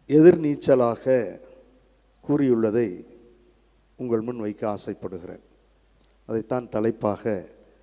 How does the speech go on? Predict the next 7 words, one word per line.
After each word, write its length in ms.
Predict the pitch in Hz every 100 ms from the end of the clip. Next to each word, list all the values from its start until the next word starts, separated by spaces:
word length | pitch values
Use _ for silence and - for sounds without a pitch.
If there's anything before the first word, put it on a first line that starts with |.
| _ _ _ _ _ _ _ _ _ _
எதிர்நீச்சலான 880 | 123 131 151 135 127 - 120 117 120
மன்றாட்டு 520 | 113 107 107 107 -
என்று 640 | 117 104 98 104 107 90 -
ஒரு 180 | 110 98
சிறிய 360 | - 123 120 -
தலைப்பையும் 520 | 107 113 113 117 117
கொடுத்திருக்கிறேன். 640 | 110 92 101 - - -